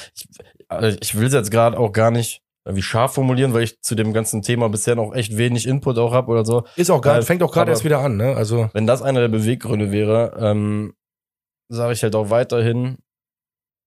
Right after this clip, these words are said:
Speaker 1: er ist jemand, der geliebt werden möchte und der wird aktuell massivst geliebt von den Leuten.
Speaker 2: Ja.
Speaker 1: Und es ist halt die Frage, ob man das nach all dem, was man vielleicht auch in den letzten Jahren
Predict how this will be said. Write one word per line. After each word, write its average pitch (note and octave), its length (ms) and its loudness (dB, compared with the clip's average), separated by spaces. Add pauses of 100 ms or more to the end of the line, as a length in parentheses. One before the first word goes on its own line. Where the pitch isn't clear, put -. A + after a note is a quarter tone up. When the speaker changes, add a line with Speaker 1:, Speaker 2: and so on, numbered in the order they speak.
(360)
Speaker 1:
er B2 180 2
ist C3 140 -2
jemand, C3+ 340 -2
der A2 80 0
geliebt A2 400 -4
werden A2 180 0
möchte A#2+ 320 -2
und A#2+ 80 0
der A2 120 2
wird A2 220 -2
aktuell G#2 340 -4
massivst A2 420 -6
geliebt F#2+ 280 -6
von G2 120 -4
den F#2+ 100 -4
Leuten. G2 220 0
Speaker 2:
Ja. A#2+ 200 0 (280)
Speaker 1:
Und A2 80 -4
es G#2+ 60 0
ist A2 40 0
halt A2 140 0
die A2+ 60 -4
Frage, A#2 540 2
ob A2 200 -4
man A2 280 0 (300)
das A#2+ 320 0
nach A2+ 220 0
all A#2 180 0
dem, A#2 320 0 (160)
was G#2+ 300 -6
man G#2+ 240 0
vielleicht G#2+ 420 0
auch G#2 140 -4
in G#2+ 80 -2
den G#2 100 0
letzten G#2+ 280 -2
Jahren G#2 360 0